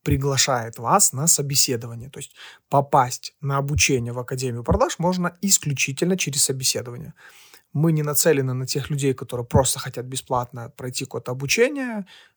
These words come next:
э, социальных иждивенцев, так, э, называемых. То есть мы будем вас оценивать.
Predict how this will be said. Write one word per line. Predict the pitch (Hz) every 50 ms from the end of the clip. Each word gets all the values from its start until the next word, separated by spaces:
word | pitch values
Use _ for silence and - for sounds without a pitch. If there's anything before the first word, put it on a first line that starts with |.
| _ -
э, | - 151
социальных | 151 - - - - 160 156 160 151 - -
иждивенцев, | 147 135 139 151 147 147 143 139 - 143 135
так, | - - 135 127 - -
э, | - 131 131 131 127 127
называемых. | 131 135 131 143 135 123 117 113 117 120 127 -
То | - -
есть | - -
мы | 135 175
будем | 196 165 165 147 156 143
вас | 131 139 139 -
оценивать. | 143 - - 151 127 117 120 117 - - - _